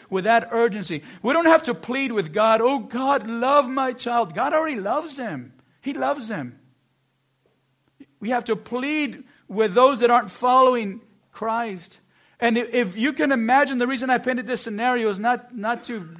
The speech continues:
give some negative thought, even though I think these are realistic temptations and realistic, uh, problems that Christians face. But the issue is for us to know the urgency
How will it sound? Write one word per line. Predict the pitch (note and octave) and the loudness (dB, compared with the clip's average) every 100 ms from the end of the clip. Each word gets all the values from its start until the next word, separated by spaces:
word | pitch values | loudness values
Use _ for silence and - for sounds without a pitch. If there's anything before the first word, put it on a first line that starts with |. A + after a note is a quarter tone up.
| F3+ | -4
give | A3 G3 | -2 -2
some | A3 G3 F#3+ | -8 -8 -6
negative | G3+ G#3 F#3+ D#3+ | -4 -4 -6 -6
thought, | G3+ F#3+ | -4 -4
even | G3 F#3+ | -4 -6
though | F#3+ | -6
I | |
think | F#3 G#3+ F#3 | -4 -8 -8
these | G3 G#3+ | -8 -2
are | A#3 | -2
realistic | F#3 D#3+ G#3 G#3+ A3 A3+ F3 - _ | -4 -4 -2 0 -2 -4 -6 -14 _
temptations | - G3 D#3+ G#3+ A#3+ A3 E3+ | -6 -6 -2 -2 -2 -6 -8
and | F3+ | -6
realistic, | F#3+ G#3+ G#3 G#3 - _ _ _ | -2 -2 -2 -8 -10 _ _ _
uh, | E3 D#3+ | -6 -6
problems | - F#3 G#3+ C4 C4 G3 | -4 2 4 4 0 -2
that | F3 - | -6 -6
Christians | F#3+ F3+ - D3 - | -8 -8 -10 -14 -14
face. | B2+ A#2 A#2+ _ _ _ _ _ _ _ _ _ | -16 -16 -20 _ _ _ _ _ _ _ _ _
But | G3 F#3+ | -6 -4
the | G#3+ B3 | 0 0
issue | C4 C4+ C4 | 0 0 2
is | A#3 | 0
for | - G#3+ | 0 0
us | A3+ A3 | 0 -2
to | A#3+ | -6
know | G#3 A3+ | -2 0
the | G3+ F#3+ - | -2 -6 -2
urgency | A#3 B3 A#3+ G#3+ A#3+ A3 | 4 4 4 -4 -6 -6